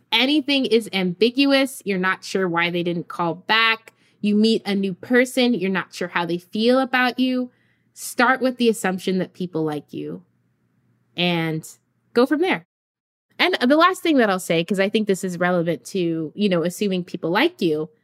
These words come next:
I've read through so much research on connection, and here's what I find across all of the different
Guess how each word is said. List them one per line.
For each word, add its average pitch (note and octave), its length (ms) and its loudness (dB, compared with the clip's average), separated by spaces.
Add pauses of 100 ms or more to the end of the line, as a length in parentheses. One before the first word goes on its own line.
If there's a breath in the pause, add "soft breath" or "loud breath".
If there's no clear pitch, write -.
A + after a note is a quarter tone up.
(720)
I've F4 420 2
read G#3+ 260 0
through G#3+ 180 -4
so F4 440 2
much A4 280 0
research A#3 540 0
on F#3 200 -2
connection, F3 840 -4 (420)
and B3 160 4
here's F4+ 580 2
what E4 140 4
I C#4 140 2
find E3+ 520 -4
across F#3 500 -4 (140)
all B3+ 360 4
of A#3 140 2
the A3+ 100 4
different F#3+ 580 -2